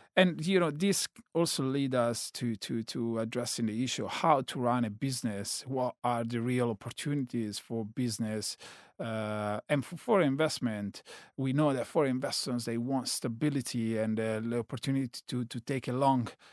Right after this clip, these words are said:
uh, term view on their investments. Uh, and not necessarily this is something that is easily, uh, associated to a country like, uh, Afghanistan. So let's talk about, uh, uh, the Afghanistan International Bank. Uh, do you want to give us a very brief summary of its, uh,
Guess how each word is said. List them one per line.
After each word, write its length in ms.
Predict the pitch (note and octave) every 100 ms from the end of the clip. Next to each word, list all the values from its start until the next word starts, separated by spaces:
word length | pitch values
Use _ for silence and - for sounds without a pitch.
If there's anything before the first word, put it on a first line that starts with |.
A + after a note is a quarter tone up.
| _ -
uh, 240 | C#3+ A#2 A2+
term 300 | C3+ C3 B2
view 300 | B2 C3 A#2+
on 80 |
their 260 | A#2 A#2 A#2
investments. 720 | A2+ A#2+ C3 - D3 D3+ D3 - - - -
Uh, 60 |
and 380 | A#2+ A#2+ D3 F3+
not 200 | G3 F#3
necessarily 800 | E3 D3+ - - D#3 C#3+ C#3 C3+
this 320 | B2 C3+ -
is 80 | B2
something 460 | - C3+ C3 C3+
that 200 | B2+ B2
is 320 | A#2 C#3 B2 C3+
easily, 600 | C#3 - B2+ C3 B2 A2+ - - -
uh, 500 | A#2 B2 A#2 A#2 A#2 -
associated 760 | C#3+ B2 - - C3+ C3 B2
to 140 | A#2+ B2
a 60 |
country 400 | A#2 B2 A#2+ -
like, 520 | A2 A2 A2 A2+ G#2+ A#2+
uh, 280 | A#2 A2+
Afghanistan. 540 | A2+ - C#3 C3 A#2+ B2+
So 200 | - F#3
let's 300 | G3 A3 -
talk 260 | - G3
about, 420 | F#3 E3 D3 C3+ D3
uh, 120 | C3+ - - -
uh, 220 | C#3 C#3
the 80 | C3+
Afghanistan 540 | C#3 - D#3 C#3 -
International 480 | C#3 B2 C#3+ C#3+ C#3+
Bank. 360 | C3 A#2 A2 A2
Uh, 60 |
do 160 | A#2+ C#3+
you 100 | D#3
want 200 | E3+ D#3+
to 80 | D3+
give 200 | D#3 D3+
us 220 | D3+ C#3
a 60 | C3+
very 220 | C#3+ C#3+
brief 280 | C3 D3 -
summary 480 | - C#3 C#3 C3
of 240 | B2+ B2+ B2
its, 300 | C3 - -
uh, 160 | A#2+